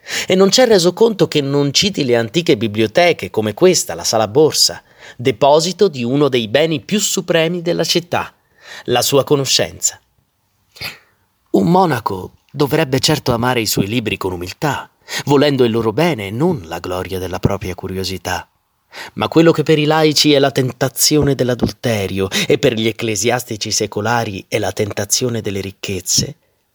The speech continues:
per questi monaci è la seduzione della conoscenza. Non mi stupivo che il mistero dei delitti ruotasse intorno alla biblioteca.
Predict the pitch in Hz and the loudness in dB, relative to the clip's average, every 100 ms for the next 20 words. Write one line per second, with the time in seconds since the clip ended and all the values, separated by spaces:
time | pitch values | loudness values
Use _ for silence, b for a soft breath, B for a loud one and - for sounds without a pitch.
0 | _ _ 165 - 190 - 170 165 175 170 | _ _ -2 2 0 0 0 0 0 0
1 | - - 139 139 - 143 139 - 131 139 | 0 0 0 2 0 0 -2 0 0 0
2 | 135 135 - 139 - - 95 95 - 113 | -2 -4 -2 -2 0 -2 -4 -4 -4 -4
3 | - _ _ _ _ B B B B - | -10 _ _ _ _ B B B B 0
4 | 160 175 - 180 - 220 - 80 78 87 | 4 4 2 0 0 0 0 -4 -8 -8
5 | 87 90 95 - 120 117 104 98 92 90 | -6 -6 -2 0 2 2 0 -2 -6 -6
6 | 95 107 113 95 87 - 101 - 98 95 | -4 -4 -4 -6 -4 -2 2 2 0 -4
7 | - 98 95 90 92 92 95 90 92 87 | -2 -2 -2 -6 -6 -6 -6 -4 -4 -6
8 | - | -8